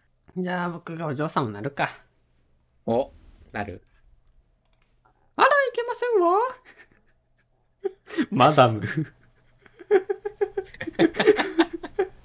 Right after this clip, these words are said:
Speaker 2: いや、気づかなかったふりをしようか。
Speaker 1: お嬢様の進化系だったね。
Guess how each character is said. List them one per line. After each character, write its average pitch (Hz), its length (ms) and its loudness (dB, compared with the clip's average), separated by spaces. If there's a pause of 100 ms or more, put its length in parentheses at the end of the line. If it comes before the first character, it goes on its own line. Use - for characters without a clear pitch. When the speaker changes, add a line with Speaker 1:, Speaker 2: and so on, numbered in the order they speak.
(680)
Speaker 2:
い - 80 -4
や、 123 100 2 (280)
気 - 160 -4
づ 123 180 2
か - 120 -2
な 120 120 2
か 220 100 -2
っ 214 80 -6
た 113 140 2
ふ 131 80 2
り 147 80 4
を - 20 4
し 113 40 0
よ 110 60 -2
う - 20 -2
か。 - 0 -
Speaker 1:
お - 20 -8
嬢 - 60 -8
様 - 20 -8
の 123 60 -6
進 117 200 -4
化 123 80 0
系 123 160 -2
だ 117 80 0
っ - 60 -8
た 87 100 -10
ね。 90 140 -18